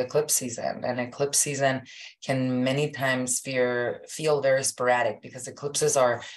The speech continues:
energy that you can't necessarily plan for. Eclipses eclipse things out of our lives, especially like I was sharing last week, you, you set out these rockets of desires for what you want in your world, in your life, and what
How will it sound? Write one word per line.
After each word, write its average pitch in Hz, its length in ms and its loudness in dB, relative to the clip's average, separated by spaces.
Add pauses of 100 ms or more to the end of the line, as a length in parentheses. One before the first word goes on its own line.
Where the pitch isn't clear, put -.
(260)
energy 139 400 2
that 123 220 4
you 127 140 -4
can't 127 340 0
necessarily 127 560 2
plan 117 340 -4
for. - 600 -4
Eclipses 127 840 2
eclipse - 800 4
things 127 280 -2
out 117 220 6
of 113 100 0
our 110 180 2
lives, 110 560 2 (100)
especially 135 680 0 (360)
like 120 100 0
I 120 40 4
was 120 140 0
sharing 127 560 0
last 120 340 -2
week, 143 180 -2
you, 127 80 -4
you 123 180 -4
set 127 300 4
out 127 180 4
these 120 160 -8
rockets 123 320 -2
of 113 80 -4
desires 123 400 4
for 120 200 -2
what 113 200 -2
you 117 100 -6
want 120 420 0
in 123 100 -2
your 117 180 -6
world, 117 460 -2
in 113 100 -4
your 113 160 -6
life, 117 360 -2
and 117 100 -8
what 113 180 -6